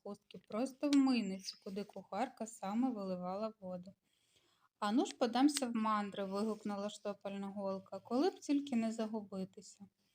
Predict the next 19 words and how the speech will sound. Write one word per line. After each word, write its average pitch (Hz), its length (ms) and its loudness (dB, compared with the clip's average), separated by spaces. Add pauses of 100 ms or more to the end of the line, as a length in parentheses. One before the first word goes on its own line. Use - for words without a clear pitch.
(340)
Проте 220 340 0
вона 285 320 6
загубилася. 190 920 -4 (200)
«Я 294 280 4
затонка 233 600 4
для 190 160 -4
цього 196 380 -8
світу», — 190 500 -10
мовила 190 500 -2
вона, 190 360 -4 (400)
опинившись 226 800 -2
у 208 100 -2
стічному 202 720 -6
рівчаку. 202 720 -10
«Я 226 180 2
добре 233 340 2
знаю, 233 440 0
чого 247 380 0
варта, 208 420 -2